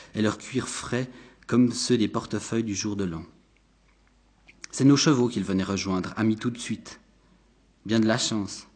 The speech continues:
c'est pas nous qu'on aurait pu en faire autant. Un matin, en rentrant de reconnaissance, le lieutenant de Sainte-Engeance invitait les autres officiers à constater qu'il ne leur racontait pas des blagues. « J'en ai sabré deux », assurait-il à la ronde,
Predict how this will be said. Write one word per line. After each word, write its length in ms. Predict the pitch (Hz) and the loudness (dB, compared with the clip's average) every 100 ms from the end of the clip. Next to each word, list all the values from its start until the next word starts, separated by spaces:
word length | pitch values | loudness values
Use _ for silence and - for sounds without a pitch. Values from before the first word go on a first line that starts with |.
| _ _ | _ _
c'est 140 | - 101 | -10 -2
pas 120 | 131 | 4
nous 140 | 131 | 4
qu'on 160 | 127 107 | 4 0
aurait 160 | 98 92 | 0 -2
pu 100 | 98 | -4
en 60 | |
faire 200 | - 90 | -4 -6
autant. 300 | 98 - 98 - _ _ _ _ _ _ _ _ _ _ - - - | -6 -6 -12 -12 _ _ _ _ _ _ _ _ _ _ -20 -12 2
Un 100 | 120 | 4
matin, 380 | 143 185 190 185 - | 6 4 2 0 -6
en 140 | 113 117 | 0 2
rentrant 260 | 135 147 | 2 2
de 80 | 117 | 2
reconnaissance, 920 | 117 135 135 110 - 120 139 135 - - - | 0 2 2 2 0 -2 -2 -4 -12 -16 -2
le 100 | 110 | 0
lieutenant 540 | 117 117 143 139 151 | 0 2 2 4 2
de 100 | 123 | 2
Sainte-Engeance 840 | 101 - 135 110 104 104 123 123 - | 0 0 0 0 -2 -2 -2 -4 -4
invitait 360 | 113 113 110 123 | -4 -4 -6 -2
les 200 | 101 113 | -2 -2
autres 320 | 123 107 104 | -4 -6 -6
officiers 440 | - 95 - 120 | -8 -10 -6 -4
à 60 | 104 | -2
constater 640 | 110 101 101 - 117 123 - - - | -4 -4 -8 -6 -6 -6 -10 -20 -6
qu'il 140 | 107 | 0
ne 80 | 104 | 2
leur 140 | 98 | 2
racontait 380 | 98 110 107 92 | -2 -4 -4 -4
pas 120 | 98 101 | -6 -4
des 140 | 95 | -4
blagues. « 360 | 85 73 73 - - _ _ _ _ _ _ _ _ _ - - - | -6 -10 -12 -18 -20 _ _ _ _ _ _ _ _ _ -20 -20 2
J'en 140 | 113 | 6
ai 60 | 123 | 8
sabré 400 | 127 139 131 143 | 8 4 6 4
deux », 300 | 139 165 143 | 10 10 10
assurait-il 480 | - - 95 - 95 | 2 -6 -6 -6 -6
à 80 | 87 | -6
la 100 | 87 | -6
ronde, 360 | 85 85 82 | -8 -8 -8